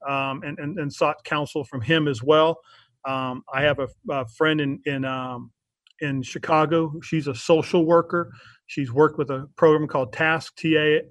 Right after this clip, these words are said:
T A S C, Daphne Bale, and, and, and we had a great conversation about those things as well. Um, and I know I'm forgetting somebody 'cause I reached out for, to a number of people, um, uh,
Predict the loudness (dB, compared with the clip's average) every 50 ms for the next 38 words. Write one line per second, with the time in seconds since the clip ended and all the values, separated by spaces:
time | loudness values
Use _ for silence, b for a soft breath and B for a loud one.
0 | _ _ _ -4 0 4 4 4 4 4 2 -2 -4 -4 -6 -2 0 0 0 0
1 | -4 B B B B B B B _ _ _ 0 0 0 -2 -4 -6 -4 0 2
2 | 2 2 4 2 0 0 -4 -6 -6 -6 -6 -6 -6 -8 -8 -8 -6 -6 0 0
3 | 0 0 0 0 0 0 0 0 -2 -2 -2 -2 -2 -2 -6 0 2 2 2 2
4 | -2 -4 -6 -6 -6 -4 -2 -2 -2 -2 -6 -8 -8 -4 0 0 0 0 -2 -4
5 | -2 0 0 2 2 0 -2 -4 -4 -6 -6 -6 -8 -2 0 2 2 4 2 0
6 | -4 b b b b b b b b _ -4 -4 -2 -2 -2 -4 -4 -6 -8 -10
7 | -12 -10 -8 -6 -4 -4 -4 -4 -4 -8 -8 -10 -6 -4 -4 -4 -4 -6 -8 -8
8 | -12 -10 -6 -2 0 0 2 2 0 -2 0 -2 -2 -2 -2 -6 -6 -8 -8 -8
9 | _ -6 -6 -4 -4 -4 -4 -2 0 0 0 0 -2 -4 -4 -4 -2 -2 -2 0
10 | -2 -6 -6 -4 -4 -4 -4 -4 -6 -8 -8 -8 -6 -6 -8 -10